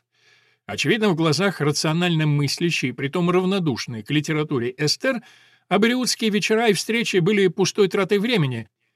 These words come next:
отвлекающей Хармса от оплачиваемой работы для детиздата.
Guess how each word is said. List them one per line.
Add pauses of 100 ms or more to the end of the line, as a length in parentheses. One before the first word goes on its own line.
(220)
отвлекающей
Хармса
от
оплачиваемой
работы
для
детиздата.